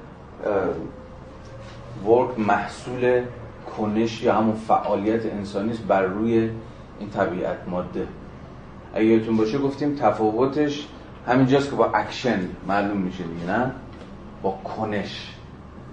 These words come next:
کنش بر روی چیزی نیست. تفاوتی که حالا تو این کلاس فکر کنم بحث نکردیم، نه؟ بارها، بارها حالا سرش صحبت شده، شد تو این کلاس، نه؟ تفاوت بین لیبر، ورک، اکشن.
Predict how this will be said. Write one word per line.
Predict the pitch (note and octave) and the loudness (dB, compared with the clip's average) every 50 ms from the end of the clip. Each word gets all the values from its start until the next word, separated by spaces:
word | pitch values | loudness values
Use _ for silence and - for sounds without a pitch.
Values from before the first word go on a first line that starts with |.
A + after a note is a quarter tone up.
| - - - | -6 -2 0
کنش | A#2 A#2 C3 D3 C#3+ - - - - - A2+ | 2 2 2 2 2 -2 -6 -10 -10 0 4
بر | A#2+ B2 A#2 A2+ A2 | 6 8 8 6 4
روی | A2+ A#2 A#2 A2+ A2+ | 4 2 2 2 0
چیزی | A2 - - B2+ B2 A#2+ A#2+ | 0 -2 -4 -4 -2 0 0
نیست. | A2 G2 - - - - - - - - - - - - - - - - - - | 0 0 -2 -4 -8 -12 -14 -16 -16 -16 -16 -16 -16 -16 -16 -16 -16 -14 -2 2
تفاوتی | A2 A2 A2+ A2+ A2 A#2 A#2+ - B2 A#2 | 2 2 4 4 2 2 2 0 -4 -2
که | - C3+ B2+ B2+ B2+ B2+ - - - - - - | 0 2 2 2 2 -2 -6 -12 -14 -14 -8 -4
حالا | A2 A2+ B2+ | -2 0 2
تو | C3+ C3 A#2 - A#2 | 2 2 0 0 0
این | A#2 B2 | 0 2
کلاس | B2+ A2+ A#2 A#2 - | 2 2 2 2 0
فکر | C3 C3 | -2 -2
کنم | - - C3+ B2 | 0 2 4 6
بحث | B2 C3 C3 C3 - - | 8 8 8 6 6 4
نکردیم، | C3+ G#2+ G2 F#2 E2 E2 E2 F2+ G2 | 2 4 4 4 2 2 2 0 0
نه؟ | G#2+ A2 | 0 2
بارها، | A2 G#2 G#2+ G2+ G2+ G2 G#2 A2 | 4 6 6 8 8 8 8 8
بارها | G#2+ G#2+ G2+ G2 G2 G2 G#2 | 8 8 6 6 6 6 4
حالا | G#2 G2 F#2+ G#2 G#2 - - - - - - | 2 2 0 -2 -4 -6 -10 -16 -18 -14 -4
سرش | - G2+ G#2+ A2 | 0 2 2 2
صحبت | - - G#2 F#2 G2+ G#2 G#2 | 2 2 2 4 4 2 2
شده، | - G#2+ G#2 G#2+ A2 A2 | 0 0 2 4 4 4
شد | G#2+ - A2 G#2 - | 2 0 -2 -2 -2
تو | - | -2
این | G2 G2 F#2+ | -2 -2 0
کلاس، | G#2 F#2+ F#2+ G2 F#2+ - G#2 | 2 2 2 2 2 -2 -6
نه؟ | F#2+ | 0
تفاوت | - G#2 G#2 G#2 G#2+ - | 2 4 4 4 2 2
بین | A#2 A#2+ B2 A#2+ | 0 -2 0 2
لیبر، | A#2 A2+ A2 A2 G2+ G2 F#2+ G2+ G#2+ G2 - - - - - - - - - G2+ G2 | 4 6 8 8 8 6 6 4 4 4 2 0 -6 -14 -16 -16 -16 -12 -6 2 6
ورک، | A2+ A#2+ B2+ C3+ C3 C3 - - | 8 8 8 8 4 0 -2 0
اکشن. | G#2+ G2+ F#2 - - - G#2 F#2 | 0 0 0 0 -4 -4 -4 -4